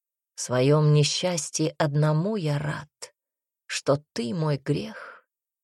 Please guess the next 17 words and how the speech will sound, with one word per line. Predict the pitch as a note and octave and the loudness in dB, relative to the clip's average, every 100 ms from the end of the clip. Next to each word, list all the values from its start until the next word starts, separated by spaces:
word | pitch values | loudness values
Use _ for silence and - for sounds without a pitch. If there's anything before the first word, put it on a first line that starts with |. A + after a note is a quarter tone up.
| _ - | _ -4
и | D3+ - | -4 -4
ты | - A#3+ | -8 -6
мой | D#3 C#3+ C#3 | -2 0 0
вечный | C3 D#3+ - - C#3 - - | -2 -4 -4 -4 -6 -8 -8
ад». | C3+ - _ - - _ _ _ _ _ _ _ _ _ _ | -8 -8 _ -20 -20 _ _ _ _ _ _ _ _ _ _
Мой | F3+ F#3 | -4 -2
любимый | F3+ F3 G3 F#3 E3 | 0 -2 -2 -2 -2
сонет, | D#3 E3+ D#3+ E3 E3+ - - _ _ _ _ _ | -4 -6 -8 -8 -12 -18 -20 _ _ _ _ _
не | D#3+ | 2
открывая | E3 E3+ D#3+ D#3+ | 2 4 4 6
глаз, | D3+ E3 F3+ - | 4 2 -2 -4
прошептал | - - D3 - D3 | -6 -6 -6 -4 -2
Лин. | D3 D3+ D3+ D#3 _ _ _ _ _ _ _ - | -2 -4 -6 -10 _ _ _ _ _ _ _ -8
«Теперь | C3+ D3 D#3 D3 | -2 2 2 2
и | D#3 | 4
мой | D#3 D#3 D3+ | 4 4 2
тоже». | E3+ E3+ D3+ D3 | -2 -4 -6 -8